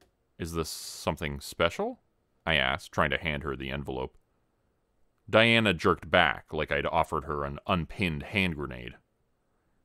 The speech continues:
"Yes," she said. "The very worst kind of special. We see one or two come through every couple years. Some folk have been working here for a decade and aren't even aware of them. Just bad luck that you found one."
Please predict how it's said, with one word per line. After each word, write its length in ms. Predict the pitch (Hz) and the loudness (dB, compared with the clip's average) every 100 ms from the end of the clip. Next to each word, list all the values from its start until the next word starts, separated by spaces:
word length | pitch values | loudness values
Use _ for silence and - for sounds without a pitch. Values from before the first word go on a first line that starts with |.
| _ _ | _ _
"Yes," 480 | 196 143 - - - - _ _ _ _ - | -6 -6 -6 -14 -14 -20 _ _ _ _ -14
she 160 | - | -10
said. 340 | - 67 65 - _ _ _ _ _ _ _ _ | -6 -4 -6 -10 _ _ _ _ _ _ _ _
"The 80 | - | -12
very 360 | 139 180 214 214 | -6 -4 -2 -4
worst 560 | 143 170 165 - - | -2 0 0 -4 -10
kind 320 | - 139 127 110 | -8 -6 -4 -6
of 80 | |
special. 520 | - - 113 113 107 - _ _ _ _ _ _ _ _ - - - | -8 -6 -4 -4 -8 -12 _ _ _ _ _ _ _ _ -20 -18 -14
We 60 | |
see 180 | - 175 | -8 -6
one 220 | 156 160 | -2 -2
or 60 | 151 | -2
two 260 | - 156 139 | -2 -4 -4
come 240 | - 139 | -6 -8
through 320 | - 131 123 | -6 -4 -2
every 160 | 120 120 | -2 -4
couple 300 | - - 123 | -10 -12 -10
years. 500 | 120 104 101 - - - - - - - - _ _ _ - _ - | -8 -8 -8 -12 -18 -20 -20 -20 -20 -20 -20 _ _ _ -20 _ -16
Some 220 | - 202 | -6 -6
folk 240 | - 180 | -2 -4
have 80 | 170 | -2
been 160 | 180 165 | -4 -4
working 240 | 160 156 | -4 -6
here 100 | 151 | -6
for 160 | - 151 | -6 -6
a 60 | |
decade 420 | 139 151 139 107 107 | -4 -4 -4 -8 -8
and 220 | 107 - - - - _ - | -12 -16 -20 -20 -20 _ -10
aren't 160 | 143 | -8
even 140 | 135 131 | -6 -4
aware 240 | 131 135 | -2 -2
of 80 | 123 | -4
them. 200 | 120 120 _ _ _ _ _ _ _ _ _ _ _ _ _ _ | -8 -10 _ _ _ _ _ _ _ _ _ _ _ _ _ _
Just 200 | 175 - | -18 -2
bad 200 | 175 160 | 0 2
luck 220 | 151 127 | 0 -2
that 80 | 131 | -8
you 80 | 127 | -10
found 280 | 151 127 110 | -6 -6 -4
one." 220 | 113 | -6